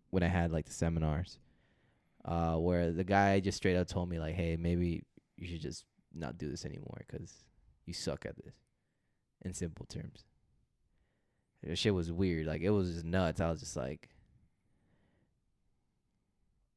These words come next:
like, it was pretty harsh. I'm not trying to, like, say that the guy was being, doing his job. No, this guy was a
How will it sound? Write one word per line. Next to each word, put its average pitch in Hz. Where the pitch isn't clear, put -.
like, 101
it 143
was 175
pretty 180
harsh. 160
I'm 113
not 131
trying 139
to, 120
like, 95
say 107
that 95
the 95
guy 98
was 95
being, 95
doing 101
his 85
job. 90
No, 85
this 90
guy 95
was 82
a -